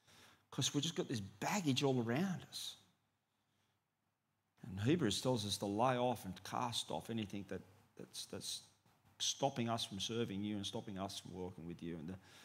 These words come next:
don't be s-, so captivated with the sin that so easily can entangle us. And,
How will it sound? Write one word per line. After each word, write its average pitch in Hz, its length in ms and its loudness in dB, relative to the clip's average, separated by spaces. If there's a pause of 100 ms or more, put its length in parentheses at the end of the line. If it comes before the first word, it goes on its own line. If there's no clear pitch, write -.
(440)
don't 120 240 0
be 113 120 0
s-, - 180 -2 (160)
so 135 560 4 (140)
captivated 95 680 2
with 95 80 -4
the 98 100 -2
sin 123 320 4
that 95 140 0
so 107 240 2
easily 120 400 6
can 95 180 -2
entangle 95 540 0
us. 95 300 -4
And, 98 240 -2